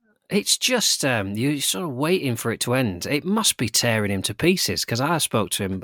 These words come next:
a couple of months ago when he first went top, and he was like, "The pressure is killing me." To be top at Christmas, and we all know what they say,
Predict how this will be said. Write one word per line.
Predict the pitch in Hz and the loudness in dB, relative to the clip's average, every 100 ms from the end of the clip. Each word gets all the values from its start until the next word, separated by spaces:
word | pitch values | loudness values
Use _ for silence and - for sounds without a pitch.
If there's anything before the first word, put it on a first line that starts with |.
| - | -6
a | |
couple | - 131 104 | -4 -2 -2
of | 98 | 0
months | 139 175 - | -2 0 -2
ago | 104 87 | 0 -4
when | 90 95 | -4 -4
he | |
first | - 127 127 127 | -4 0 2 2
went | 113 92 - | 0 0 0
top, | 139 107 - | 0 0 -4
and | 95 | -6
he | |
was | 92 | -4
like, | 92 | -6
"The | 120 | -8
pressure | - 120 - 95 | -6 -4 -4 -6
is | - | -8
killing | - 110 98 | -8 -8 -8
me." | 101 98 - - - - - - | -12 -16 -20 -20 -20 -20 -14 -2
To | 135 | 0
be | 135 | 2
top | - 98 - | 2 0 -2
at | - | -2
Christmas, | 151 - 90 95 - | -2 -2 -6 -6 -4
and | 101 | -2
we | 110 | 0
all | 120 | 0
know | 110 101 | 0 0
what | 95 | -2
they | 90 | -4
say, | - 113 92 85 | 0 2 0 -2